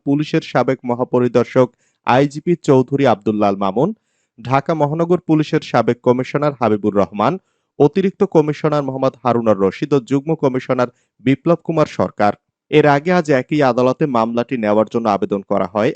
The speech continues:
আবেদনের পরিপ্রেক্ষিতে আজ দুপুর বারোটার দিকে আদালত মামলার বাদী এস এম আমির হামজার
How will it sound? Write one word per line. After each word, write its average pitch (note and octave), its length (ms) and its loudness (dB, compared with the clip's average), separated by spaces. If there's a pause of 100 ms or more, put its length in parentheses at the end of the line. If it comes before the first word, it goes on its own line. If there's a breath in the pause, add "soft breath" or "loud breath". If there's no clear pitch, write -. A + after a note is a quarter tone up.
আবেদনের G#2 540 0
পরিপ্রেক্ষিতে C#3+ 760 0
আজ G#2+ 240 0
দুপুর G2+ 360 -4
বারোটার G#2+ 480 0
দিকে A#2+ 320 -4 (320)
আদালত D#3 480 0
মামলার G#2+ 380 -2
বাদী G2 420 -2
এস G#2+ 220 -6
এম A2 100 -2 (120)
আমির B2+ 340 -2
হামজার C3+ 420 0